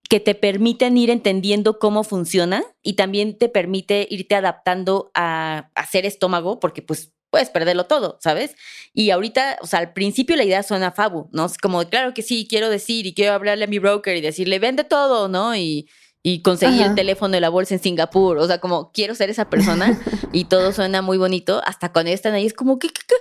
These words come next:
Speaker 1: qué está pasando? ¿Por qué está bajando?", ¿no? Y así quieres recuperar tu dinero y luego resulta que lo pusiste mal. Y es como de, "¿Qué?". Entonces,
Speaker 2: <laughs>
Speaker 1: diría como antes de llegar a ese paso, si bien se ve divertido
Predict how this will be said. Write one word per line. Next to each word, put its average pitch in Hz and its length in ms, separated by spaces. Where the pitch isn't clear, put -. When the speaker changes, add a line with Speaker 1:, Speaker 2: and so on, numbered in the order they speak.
Speaker 1:
qué 415 80
está 403 220
pasando? 440 400
¿Por 302 100
qué - 60
está 339 140
bajando?", 403 500
¿no? 339 180
Y 277 120
así 196 320
quieres 190 180
recuperar 180 400
tu 185 60
dinero 202 420
y 190 60
luego 165 220
resulta 170 340
que 160 80
lo 151 100
pusiste 165 440
mal. 208 420
Y 175 80
es 170 80
como 170 240
de, 175 140
"¿Qué?". - 140
Entonces, 208 600
Speaker 2:
<laughs> - 360
Speaker 1:
diría 220 400
como 254 340
antes 240 300
de 277 80
llegar 185 220
a 196 40
ese 202 140
paso, 175 300
si 208 100
bien 175 160
se 208 100
ve 185 80
divertido 180 600